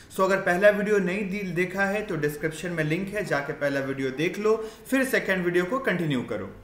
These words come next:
So हम JavaScript start करें, इस बारे में बात करें कि JavaScript क्या होता है, कैसे काम करता है,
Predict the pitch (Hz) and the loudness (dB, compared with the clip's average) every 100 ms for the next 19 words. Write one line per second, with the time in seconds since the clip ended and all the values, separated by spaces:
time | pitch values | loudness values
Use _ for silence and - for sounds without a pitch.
0 | - - - - 240 190 - - - 220 | -20 -20 -20 2 4 6 0 -10 -2 0
1 | 196 226 302 302 - - 208 - 208 226 | 6 6 6 2 -4 -2 -4 2 4 4
2 | 226 185 160 185 240 220 226 220 226 208 | 4 0 0 0 -4 6 6 6 4 4
3 | 208 220 208 196 165 170 185 180 - - | 4 -2 -2 2 4 4 0 -4 -4 2
4 | 175 175 170 170 165 160 156 160 165 190 | 2 4 0 0 0 0 0 -4 -4 -2
5 | 175 170 165 160 160 160 156 160 | 0 0 0 -2 4 4 4 0